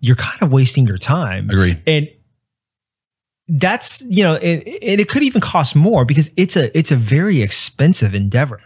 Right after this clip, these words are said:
Speaker 2: Yeah. Yeah. I mean,
Speaker 1: Very expensive.
Speaker 2: there, there's, and it, and it is in, you know, not, and again, not to, to drift into, uh, uh, criticism or any,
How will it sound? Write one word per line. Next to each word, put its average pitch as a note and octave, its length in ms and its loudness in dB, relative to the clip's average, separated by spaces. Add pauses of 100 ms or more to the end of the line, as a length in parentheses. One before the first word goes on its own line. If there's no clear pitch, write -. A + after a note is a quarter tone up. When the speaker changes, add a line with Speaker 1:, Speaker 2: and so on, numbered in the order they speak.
(140)
Speaker 2:
Yeah. F2 200 0 (340)
Yeah. F#2+ 140 2
I G2 40 0
mean, A#2 180 4
Speaker 1:
Very F3 300 2
expensive. G2+ 640 -4
Speaker 2:
there, A2+ 200 2
there's, G#2+ 680 -2 (120)
and A2 120 4
it, A2 160 2
and G#2+ 140 2
it A2+ 80 2
is B2+ 380 0
in, A2 340 2
you A2 140 2
know, F2+ 140 0
not, F#2+ 280 0
and F#2 120 0
again, F#2 240 0
not F#2+ 220 0
to, F2 240 -2 (440)
to F#2 120 -2
drift F#2 320 -2
into, E2+ 500 -2 (160)
uh, E2+ 160 -4 (200)
uh, E2+ 140 -2
criticism F#2 800 0 (200)
or F2+ 180 -2
any, F#2 220 2